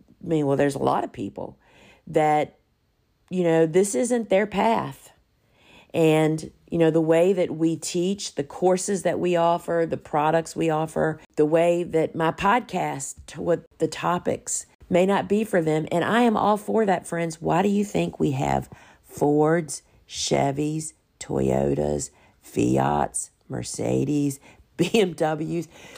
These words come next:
There are different brands for different folks, right? And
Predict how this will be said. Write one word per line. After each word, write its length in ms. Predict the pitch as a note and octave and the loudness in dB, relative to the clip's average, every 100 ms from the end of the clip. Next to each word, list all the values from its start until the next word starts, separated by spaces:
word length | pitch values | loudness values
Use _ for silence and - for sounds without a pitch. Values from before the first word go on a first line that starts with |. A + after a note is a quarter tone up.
| - | -2
There 180 | F#3 F3 | 2 4
are 160 | E3+ D#3 | 4 2
different 580 | C#3 A#3+ B3+ B3 F3 | 2 0 0 -4 -2
brands 640 | E3+ F#3 F3+ E3+ E3 E3+ D#3+ | -2 0 0 -2 -2 -4 -8
for 220 | - D3+ | -6 -6
different 480 | C3+ C#3+ D3 D#3+ - | 0 -2 0 -6 -6
folks, 680 | - C#3 G#2+ - - - | 0 0 0 -8 -16 -10
right? 400 | - D#3 F3 G3+ - | -4 0 0 -2 -2
And 260 | E3+ D#3+ | 0 0